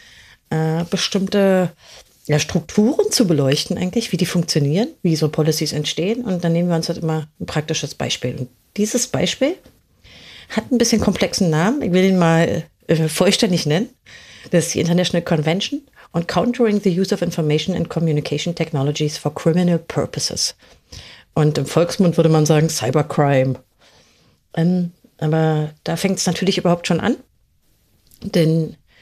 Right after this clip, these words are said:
die Verhandlungen für diese Konvention laufen und haben sich natürlich sofort auch um die Definition von Cybercrime gestritten,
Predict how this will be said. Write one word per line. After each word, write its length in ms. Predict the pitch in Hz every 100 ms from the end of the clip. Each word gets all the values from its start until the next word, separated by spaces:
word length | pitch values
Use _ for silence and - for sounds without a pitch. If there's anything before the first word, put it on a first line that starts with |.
| _ _ -
die 180 | 175 165
Verhandlungen 680 | - 160 160 226 339 320 330 -
für 180 | - 196
diese 460 | 190 190 185 175 175
Konvention 760 | 180 165 160 - 160 170 160 165
laufen 540 | 143 165 254 311 294
und 240 | - 196 165
haben 140 | 170
sich 160 | - 175
natürlich 360 | - 190 190
sofort 720 | - 180 - 208 254 - - _ _ - - - - - -
auch 520 | 180 226 285 - -
um 220 | - 214
die 140 | 202 175
Definition 720 | 180 202 185 175 180 196 285 - _ _ _ _
von 280 | - 226 220
Cybercrime 800 | 226 226 247 - 214 233 240 240
gestritten, 480 | 233 - 254 294